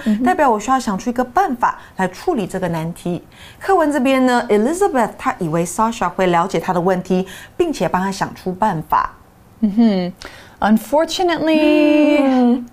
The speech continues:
Speaker 1: unfortunately,
Speaker 2: Uh-oh.
Speaker 1: when Elizabeth does reach out, she learns that Sasha has her own problems to fix. Yeah, that's probably a common case. You know, you go to a friend for help and your friend needs help too.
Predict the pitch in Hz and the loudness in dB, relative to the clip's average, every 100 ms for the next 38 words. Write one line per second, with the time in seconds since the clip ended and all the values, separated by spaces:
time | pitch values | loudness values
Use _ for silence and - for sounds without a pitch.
0 | - 233 240 240 233 233 240 233 233 233 | -8 -4 -2 0 -2 -2 -2 -2 -2 -2
1 | 220 185 226 165 160 160 165 233 247 262 | 0 0 2 2 2 0 0 0 2 4
2 | 269 254 240 247 - 233 240 240 220 - | 2 2 2 0 2 2 2 2 0 0
3 | 190 190 190 - 202 190 208 202 220 - | 2 4 2 0 0 2 0 0 -4 0
4 | 214 214 220 214 196 190 - 202 - 196 | 0 2 0 -2 0 -2 -2 -4 -2 0
5 | 196 190 185 170 170 170 - 160 - 139 | 0 0 0 0 0 -6 -8 -14 -10 -10
6 | 139 - - - - - - - - - | -10 -12 -14 -14 -20 -20 -20 -20 -20 -14
7 | 147 180 185 185 175 170 - 190 196 196 | -4 -2 2 2 0 -4 -2 0 0 0
8 | 196 196 202 - 185 202 214 - 185 185 | 2 2 0 -2 -2 2 2 2 0 0
9 | 190 - 190 185 185 202 202 214 240 220 | 0 -2 -2 0 0 2 2 2 2 0
10 | 220 226 226 226 214 226 240 240 226 214 | 2 2 4 4 0 2 2 2 2 2
11 | 226 233 240 247 247 269 294 - 247 226 | 2 2 4 4 2 0 0 0 2 4
12 | 240 | 4